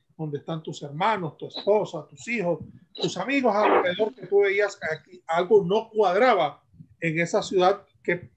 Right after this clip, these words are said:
que, eh, decían que era la puerta de oro de Colombia, pero que pocos estaban aportando para sacarla adelante. Eso no te gustó y tú me dijiste, la primera llamada me la hiciste a mí, "Me voy a embarcar en esta vaina, loco, y quiero que estés conmigo".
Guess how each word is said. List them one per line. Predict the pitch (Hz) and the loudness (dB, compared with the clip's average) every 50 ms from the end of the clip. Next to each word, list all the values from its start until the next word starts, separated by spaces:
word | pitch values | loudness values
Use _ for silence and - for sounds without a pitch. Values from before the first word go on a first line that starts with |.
| _ _ | _ _
que, | - 165 165 | -4 -2 -2
eh, | 170 170 170 | -2 -2 -2
decían | 170 170 170 165 160 156 - 220 214 208 208 | 0 0 0 -2 -2 -4 -2 -2 -2 -2 0
que | - | 0
era | 214 214 202 | 0 2 2
la | 180 156 151 - | 0 -2 -4 -6
puerta | - 220 226 226 214 214 - 226 208 190 | -2 -2 0 0 0 -2 -2 -2 -2 -2
de | 180 | 0
oro | 190 202 208 202 196 190 | -2 0 0 0 -2 -2
de | 180 - | -4 -4
Colombia, | 175 180 185 190 180 175 185 196 - _ _ _ _ _ - _ | -2 -2 -2 -2 -4 -6 -8 -8 -10 _ _ _ _ _ -14 _
pero | - 165 156 156 151 | -4 -2 -2 -2 -4
que | - 151 139 | -4 -6 -6
pocos | - - 202 202 202 202 202 185 180 - - _ - | -2 0 0 0 0 0 -2 -4 -4 -6 -14 _ -10
estaban | 156 147 147 - - 165 160 165 165 156 | -10 -10 -8 -4 -4 -2 -2 -2 -4 -6
aportando | 156 151 - 160 143 - - 165 160 160 151 160 156 156 | -8 -8 -8 -10 -10 -6 -8 -8 -6 -6 -6 -6 -6 -6
para | 156 147 139 135 | -8 -8 -8 -10
sacarla | - 147 - - 151 151 143 143 | -10 -16 -14 -12 -12 -8 -6 -6
adelante. | 143 139 139 135 139 143 143 _ _ _ _ _ _ _ _ _ _ _ _ _ _ _ - | -6 -6 -8 -10 -12 -14 -16 _ _ _ _ _ _ _ _ _ _ _ _ _ _ _ 0
Eso | 214 233 233 - 233 | 0 0 2 0 0
no | 233 233 | 0 2
te | 233 247 | 2 0
gustó | 233 202 170 - - - 226 208 - - _ _ _ _ _ - | 0 0 -2 -4 2 4 4 4 4 0 _ _ _ _ _ -8
y | 175 170 - | -8 -6 -2
tú | - 214 226 | -2 0 0
me | 233 220 | 2 2
dijiste, | 196 208 247 240 - - 247 220 214 - _ _ _ - | 2 2 2 0 0 0 -2 -2 -2 -8 _ _ _ -6
la | 170 170 170 165 | -2 -2 -2 -2
primera | - 165 170 170 202 214 233 226 | -2 -6 -4 -2 0 0 2 0
llamada | 208 190 196 208 220 220 214 | 0 0 0 2 2 2 2
me | 208 | 0
la | 185 170 156 151 | 0 -4 -4 -6
hiciste | 147 - 196 185 - - 196 - 262 - | -8 -12 -16 -12 -10 -8 -8 -8 -10 -14
a | - | -18
mí, | - _ 160 _ _ _ _ _ _ _ _ _ _ _ - | -20 _ -20 _ _ _ _ _ _ _ _ _ _ _ -10
"Me | - 165 160 | -8 -6 -4
voy | 147 170 196 247 | 0 0 0 2
a | 262 | 0
embarcar | 254 220 202 196 175 - - 220 214 233 | 0 0 -2 -2 -2 -2 -2 -2 0 0
en | 233 208 214 | -2 -2 -2
esta | 220 208 214 - - 220 208 | -4 -6 -4 -2 -2 0 2
vaina, | 214 226 240 240 226 220 214 202 | 4 2 2 0 0 0 2 4
loco, | 202 220 247 247 247 - 294 277 - - | 6 6 6 4 2 0 -2 -2 -4 -12
y | 165 156 | -16 -12
quiero | - - 180 190 214 220 - | -6 -2 -2 0 0 0 -2
que | - | -4
estés | 143 - - 170 160 - - | -12 -10 -6 -8 -8 -8 -10
conmigo". | 196 185 - - 202 160 135 - | -18 -18 -16 -16 -16 -16 -18 -20